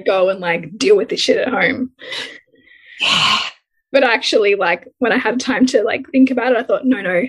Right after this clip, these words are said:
Speaker 1: 'cause then, then this is not gonna be resolved." <laughs> So let's just labor the point here <laughs> in our little corner of the skate park, my son and I.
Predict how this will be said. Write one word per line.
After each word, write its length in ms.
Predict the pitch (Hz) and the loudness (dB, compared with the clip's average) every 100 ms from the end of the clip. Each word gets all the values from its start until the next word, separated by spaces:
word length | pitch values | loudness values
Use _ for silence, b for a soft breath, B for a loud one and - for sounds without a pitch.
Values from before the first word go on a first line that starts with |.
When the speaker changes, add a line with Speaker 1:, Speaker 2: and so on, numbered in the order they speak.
| - 277 | -6 -4
Speaker 1:
'cause 140 | 247 | 0
then, 260 | 247 254 262 | 2 0 0
then 200 | 214 202 | -2 0
this 140 | 254 | -2
is 120 | - | 0
not 160 | 175 - | -2 0
gonna 160 | 180 | 0
be 120 | 170 160 | 0 2
resolved." 720 | 170 175 147 254 277 - - - | 2 0 -2 0 0 0 -6 -10
<laughs> 160 | _ 262 | _ -6
So 440 | - - 175 254 - _ _ _ _ _ | -2 0 0 -2 -8 _ _ _ _ _
let's 260 | 262 262 - | 0 0 0
just 440 | 285 254 - - _ _ _ _ | 0 0 -4 -14 _ _ _ _
labor 420 | 262 240 254 254 254 | -2 0 2 2 0
the 120 | 254 | -2
point 320 | 269 233 - | -2 -4 -2
here 260 | 277 262 196 | 0 0 -2
<laughs> 460 | 320 - - _ | -4 -6 -16 _
in 120 | 302 | -2
our 120 | 262 247 | 0 0
little 200 | 240 269 | -2 -4
corner 320 | 285 254 247 | -2 0 -2
of 80 | 254 | -4
the 80 | 254 | -8
skate 280 | - 247 | -2 0
park, 240 | 254 214 - | 0 -2 -2
my 120 | 247 | -6
son 180 | 254 226 | -2 -2
and 100 | 240 | -2
I. 200 | 208 | -2